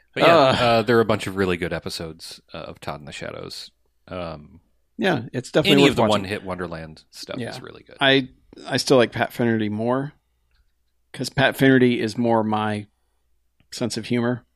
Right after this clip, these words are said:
Speaker 1: Yeah.
Speaker 2: For sure.
Speaker 1: Right. Like
Speaker 2: 'Cause especially the older Todd in the Shadow stuff, it's very much a guy with the glasses template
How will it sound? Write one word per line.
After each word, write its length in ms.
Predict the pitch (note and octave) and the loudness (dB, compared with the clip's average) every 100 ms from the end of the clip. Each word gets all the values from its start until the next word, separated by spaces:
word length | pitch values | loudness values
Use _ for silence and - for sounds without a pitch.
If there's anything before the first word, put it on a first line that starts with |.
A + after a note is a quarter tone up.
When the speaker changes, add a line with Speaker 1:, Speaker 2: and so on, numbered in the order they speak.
| _ | _
Speaker 1:
Yeah. 380 | B2 C#3 A2 F2+ | -2 0 0 0
Speaker 2:
For 100 | A#2 | -4
sure. 380 | - A#2+ A#2 A#2+ _ - | -2 -2 -2 -6 _ -4
Speaker 1:
Right. 300 | C#3 A2 F#2+ F4 | 0 0 -2 -2
Like 120 | C3 | 2
Speaker 2:
'Cause 180 | C3+ C3 | 2 2
especially 460 | - - G3+ - F3 | 0 2 2 6 6
the 120 | C#3+ | 6
older 280 | C#3 C3+ C3+ | 6 6 4
Todd 200 | C3+ C3 | 4 4
in 60 | |
the 60 | C3 | 4
Shadow 260 | C3 B2+ B2+ | 4 4 4
stuff, 280 | - B2+ | 4 2
it's 140 | - A2+ | 0 -2
very 220 | A#2+ A#2 | 2 2
much 340 | A2+ A2 - | 0 -4 -4
a 260 | A2 G#2+ A2 _ _ _ _ _ - | -6 -8 -14 _ _ _ _ _ -2
guy 160 | A#2+ | -2
with 120 | A2+ | -2
the 60 | A2 | -6
glasses 680 | A2+ A2 A2+ - A#2 - - _ _ _ _ _ _ _ | -8 -2 -2 0 -2 -4 -10 _ _ _ _ _ _ _
template 520 | - C3 B2+ C3 B2+ | 2 2 4 4 4